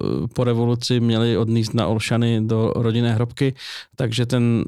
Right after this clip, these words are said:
člověk, co ho odnášel z muzea, se někde stavil na, na jedno pěti pivo a, a ráno zjistil, že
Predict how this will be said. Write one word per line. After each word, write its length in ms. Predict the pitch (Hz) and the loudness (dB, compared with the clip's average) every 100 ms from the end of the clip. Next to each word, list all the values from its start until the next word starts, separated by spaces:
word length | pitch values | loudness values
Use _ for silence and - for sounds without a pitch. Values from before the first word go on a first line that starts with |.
| - | -4
člověk, 340 | - 127 117 117 | -4 0 0 -2
co 160 | - | -2
ho 140 | 117 117 | 0 0
odnášel 360 | 113 117 110 113 | 0 0 0 0
z 40 | |
muzea, 300 | 113 110 120 | 0 2 0
se 120 | 117 | 0
někde 120 | 120 | -2
stavil 300 | 113 123 113 | 0 -2 0
na, 160 | 120 110 | 0 0
na 320 | - 82 107 | 0 0 0
jedno 260 | 110 117 117 | 0 0 -2
pěti 300 | 120 107 117 | -2 -2 -2
pivo 360 | 120 113 117 | 0 0 0
a, 180 | 117 113 | 0 0
a 240 | 95 110 117 | 0 -2 0
ráno 180 | 113 113 | 0 0
zjistil, 320 | 110 - 117 | -2 0 0
že 200 | 113 113 | 2 0